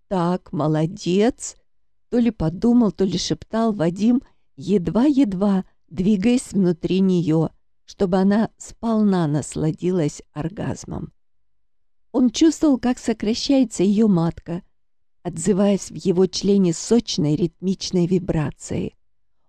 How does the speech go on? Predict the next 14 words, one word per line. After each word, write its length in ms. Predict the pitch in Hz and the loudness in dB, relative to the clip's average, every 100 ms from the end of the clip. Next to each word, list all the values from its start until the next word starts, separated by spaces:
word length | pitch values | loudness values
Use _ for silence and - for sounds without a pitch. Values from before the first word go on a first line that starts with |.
| - | -6
Он 160 | 220 240 | 2 4
не 100 | 240 | 6
мог 260 | 220 190 | 4 2
больше 340 | 160 - - 170 | 0 -2 -2 -4
терпеть, 640 | 180 170 - 151 - - _ _ _ - | -4 -8 -8 -14 -14 -20 _ _ _ -8
ему 220 | 170 190 | -2 -2
тоже 400 | - 196 233 269 | -2 0 2 4
необходимо 760 | 254 180 - 160 156 208 185 180 | 4 2 -2 -4 -4 -2 0 0
было 280 | 165 185 175 | 0 -2 -4
кончить. 640 | - 175 - - - - _ _ _ _ _ _ - | -6 -8 -8 -12 -14 -20 _ _ _ _ _ _ -2
Не 120 | 254 | 0
выходя 360 | 226 254 233 240 | 2 0 2 4
из 180 | 208 | 4
нее, 320 | 208 214 262 | 2 4 4